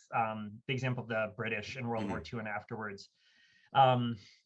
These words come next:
Speaker 1: they, the, the British themselves had an office sort of dedicated to this, um, kind of work, which I think, in, in my understanding anyway, stems out of the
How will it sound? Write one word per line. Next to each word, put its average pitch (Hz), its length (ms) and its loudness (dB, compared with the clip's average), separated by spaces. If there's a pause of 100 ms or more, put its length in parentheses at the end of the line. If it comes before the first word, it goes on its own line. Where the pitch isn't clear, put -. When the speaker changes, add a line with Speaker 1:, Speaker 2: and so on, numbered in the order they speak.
Speaker 1:
they, 131 400 2
the, 131 160 -6
the 131 60 -2
British 135 300 0
themselves 123 440 2
had 127 120 4
an 120 100 -2
office 117 340 0
sort 117 140 -2
of 104 120 -4
dedicated 117 520 -2
to 120 60 -6
this, - 460 -4 (100)
um, 110 320 0
kind 127 260 0
of 110 100 -4
work, 110 200 -2
which 120 140 -2
I 117 100 2
think, 117 340 -4
in, 123 180 -8
in 127 100 -4
my 117 120 2
understanding 113 420 -2
anyway, 107 260 -4
stems 113 380 -2
out 110 140 2
of 107 160 -2
the 104 180 -2